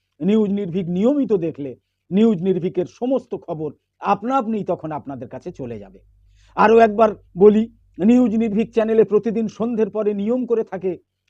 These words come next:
ঝটপট দশটা গুরুত্বপূর্ণ খবর, কম বেশি রাত দশটায় নিয়ম করে থাকে জাতীয় বা আন্তর্জাতিক বিষয়ে গুরুত্বপূর্ণ প্রতিবেদন, প্রায় প্রতিদিন দুপুরে থাকে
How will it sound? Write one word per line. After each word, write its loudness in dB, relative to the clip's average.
ঝটপট 0
দশটা -4
গুরুত্বপূর্ণ -8
খবর, -6
কম 2
বেশি 4
রাত 2
দশটায় -2
নিয়ম -2
করে 0
থাকে -4
জাতীয় 4
বা 0
আন্তর্জাতিক -2
বিষয়ে -2
গুরুত্বপূর্ণ -6
প্রতিবেদন, -6
প্রায় 4
প্রতিদিন 4
দুপুরে 2
থাকে 0